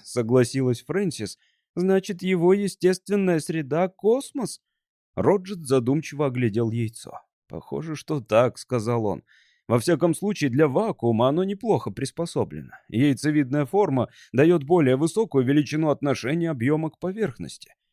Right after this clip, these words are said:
Жёсткая оболочка движется посредством реактивной тяги. Вообще-то верится с трудом, но, с другой стороны, почему бы и нет? Есть же, в конце концов, организмы, растения, способные жить и размножаться в кипятке.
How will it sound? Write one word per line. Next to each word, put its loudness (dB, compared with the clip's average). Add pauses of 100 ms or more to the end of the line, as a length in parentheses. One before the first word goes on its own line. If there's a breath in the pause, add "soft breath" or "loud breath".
Жёсткая 2
оболочка -2 (300)
движется 2
посредством 0
реактивной -2
тяги. -6 (440)
Вообще-то -6
верится -4
с -14
трудом, -2
но, -2
с -6
другой 0
стороны, -4
почему -4
бы -12
и -12
нет? -8 (300 soft breath)
Есть 2
же, 0
в -4
конце 0
концов, -2
организмы, -2
растения, 0 (160 soft breath)
способные 2
жить -2
и -2
размножаться -2
в -14
кипятке. -8